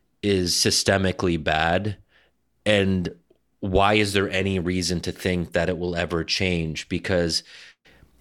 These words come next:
it's beyond individual presidents. It's been this way for seventy years. Why do you think?" And, you know, and I was also saying, you know,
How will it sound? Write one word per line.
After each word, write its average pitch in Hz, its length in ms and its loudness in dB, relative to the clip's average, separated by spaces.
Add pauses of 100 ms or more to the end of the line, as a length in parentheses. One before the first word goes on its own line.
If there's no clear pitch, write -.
it's 101 200 -2
beyond 95 480 2
individual 87 640 0
presidents. 95 920 -2
It's - 180 -6
been 98 240 2
this 92 280 0
way 87 420 0
for 87 220 -8
seventy 87 480 0
years. 85 640 0 (920)
Why 104 340 4
do 113 80 2
you 107 220 4
think?" 98 680 -2
And, 90 400 -2
you 127 60 -2
know, 101 220 -2
and 113 100 0
I 110 60 2
was 107 160 0
also 120 240 0
saying, 92 420 -4
you 120 60 -2
know, 85 80 -10